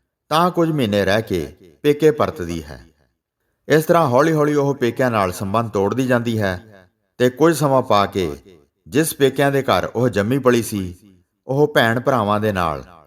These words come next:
ਉੱਥੇ ਦੀਆਂ ਚੀਜ਼ਾਂ ਖਾਤਰ ਲੜਿਆ ਕਰਦੀ ਸੀ। ਜਿੱਥੇ ਵੀਹ ਪੱਚੀ ਸਾਲ ਹਰ ਚੀਜ਼ ਨੂੰ ਆਪਣਾ-ਆਪਣਾ ਕਿਹਾ ਕਰਦੀ ਸੀ,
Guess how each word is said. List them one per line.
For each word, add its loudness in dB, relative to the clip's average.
ਉੱਥੇ 2
ਦੀਆਂ -2
ਚੀਜ਼ਾਂ -2
ਖਾਤਰ -6
ਲੜਿਆ 4
ਕਰਦੀ -2
ਸੀ। -8
ਜਿੱਥੇ 2
ਵੀਹ 0
ਪੱਚੀ -2
ਸਾਲ -2
ਹਰ 0
ਚੀਜ਼ -4
ਨੂੰ -4
ਆਪਣਾ-ਆਪਣਾ 0
ਕਿਹਾ 0
ਕਰਦੀ -2
ਸੀ, -8